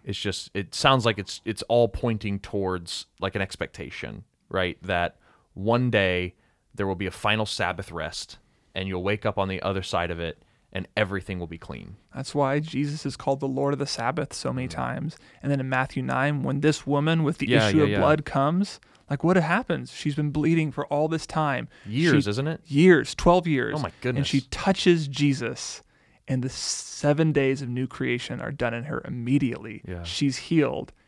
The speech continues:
Speaker 2: Your faith has made you well.
Speaker 1: Right.
Speaker 2: Again, what is the book of Leviticus about? It is not about doing a list of laws to get back into God's good graces.
Speaker 1: Right.
Speaker 2: It is about trusting the God that saved you.
Speaker 1: Your faith has made you well.
Speaker 2: Your faith has made you well.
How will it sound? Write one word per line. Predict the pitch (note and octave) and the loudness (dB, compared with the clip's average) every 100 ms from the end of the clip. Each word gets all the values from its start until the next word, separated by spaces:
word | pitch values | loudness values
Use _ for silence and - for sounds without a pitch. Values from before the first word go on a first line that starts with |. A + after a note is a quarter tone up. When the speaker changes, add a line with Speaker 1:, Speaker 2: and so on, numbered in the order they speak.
| _ | _
Speaker 2:
Your | B2+ | -8
faith | - - C3 B2+ | -6 0 0 0
has | C3 B2 | -10 -10
made | A#2 G2 | -10 -12
you | - | -14
well. | - - - | -12 -12 -12
Speaker 1:
Right. | F2+ F2 - _ - - | -12 -12 -14 _ -16 -4
Speaker 2:
Again, | C#3 F3+ F#3+ B2 - _ _ _ | 4 6 6 4 -4 _ _ _
what | C3 E3+ | 2 6
is | G3 | 6
the | E3 | 6
book | D#3 D#3+ | 4 0
of | C#3 | -2
Leviticus | B2+ C#3 C3 D#3 | -4 -6 -6 -12
about? | D#3 B2+ - - | -2 0 0 -4
It | - | 0
is | C#3 C#3 | 0 2
not | C#3 D#3 G3 | 2 2 4
about | F#3 C#3+ E3+ D#3 G2+ - - _ _ _ _ | 4 4 4 2 0 -8 -20 _ _ _ _
doing | C#3+ F3 | 4 6
a | F#3+ | 6
list | F3 - | 4 2
of | F3+ | 2
laws | D3 B2 A#2+ C3 - _ _ _ | 6 6 4 0 -4 _ _ _
to | - | -4
get | B2+ D#3 - | 2 4 4
back | D3 C3+ C3 - | 6 6 6 -2
into | C#3 C#3 | -6 -4
God's | C3 C3 C3 | 0 0 0
good | C3+ - | -6 0
graces. | C#3 C3 F2+ - | 0 0 -8 -4
Speaker 1:
Right. | F#2 E2 - _ _ _ _ _ | -4 -4 -10 _ _ _ _ _
Speaker 2:
It | D3 | 4
is | D#3 | 4
about | C#3+ C3+ C3 - _ - - - | 6 4 4 -2 _ -4 0 4
trusting | F3+ - E3 B2+ C3 E3 | 4 4 0 -2 -4 -6
the | E3 C#3+ | -2 -2
God | B2+ C#3 C#3 | 2 4 4
that | C#3 | 2
saved | - - C3 A#2+ - | -4 -4 -4 -4 -10
you. | A2 - _ _ - | -12 -16 _ _ -6
Speaker 1:
Your | A2 | -4
faith | B2 A#2 G2+ - | 2 0 0 -6
has | G2+ | -2
made | G2+ F#2+ | 0 0
you | F2+ | -2
well. | E2+ C#2+ - | -4 -4 -2
Speaker 2:
Your | C#3 | -2
faith | - - E3+ F#3 - | 2 6 6 6 0
has | D3 | 0
made | D3 C#3+ - | 2 2 4
you | D#3 C#3+ | 4 4
well. | D3 - D3+ | 2 0 -2